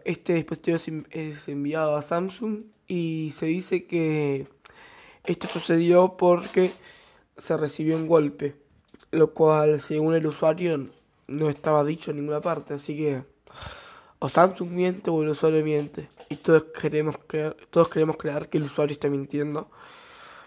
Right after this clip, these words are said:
porque sería una lástima que se vuelva al,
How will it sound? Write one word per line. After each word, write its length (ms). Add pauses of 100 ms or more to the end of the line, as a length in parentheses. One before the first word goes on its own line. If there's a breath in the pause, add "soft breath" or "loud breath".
(160 loud breath)
porque 400
sería 220
una 180
lástima 480
que 100
se 120
vuelva 300
al, 320